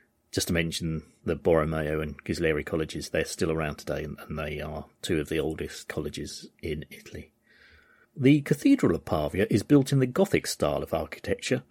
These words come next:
and is a very ancient building, but has undergone considerable repairs within the last few years. In this church, they pretend to point out to the visitor the tomb of Saint Augustine, but at this day there are few persons of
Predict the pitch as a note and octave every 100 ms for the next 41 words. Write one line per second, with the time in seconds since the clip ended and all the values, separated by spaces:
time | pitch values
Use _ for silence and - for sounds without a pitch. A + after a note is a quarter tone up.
0 | _ - A#2 B2 C3 D#3+ F3 B2 B2+ -
1 | A2+ - G2+ D#2 C#2+ - _ _ _ _
2 | - G#2+ G#2 G#2+ D3+ E3+ D3 C3 C3 B2
3 | - A#2 - D#3+ C#3+ C#3+ C3 C#3 F3 C#3+
4 | D#2+ - F#2+ F2+ E2 D#2 D#2 C#2+ - E2
5 | C2+ G2+ F2 - - _ _ _ _ _
6 | _ - - - - _ - D3+ E3+ C3
7 | - D#2 C#2+ - - - - A#2 - -
8 | - F#3 E3 - D#2+ D#2 F2+ D2 - F2
9 | D#2+ E2 - F2 F#2+ B2 - C#3+ B2+ A#2+
10 | C#3+ C#3 C3 B2 D#3+ - - C2 D2+ _
11 | _ _ _ B2 B2 - B2+ - F#2+ -
12 | - G#2 C#2 C#2+ _ _ _ - D#2+ D#2
13 | - A#2+ D#2+ - F#2 D#2 D#2+ D2+ E2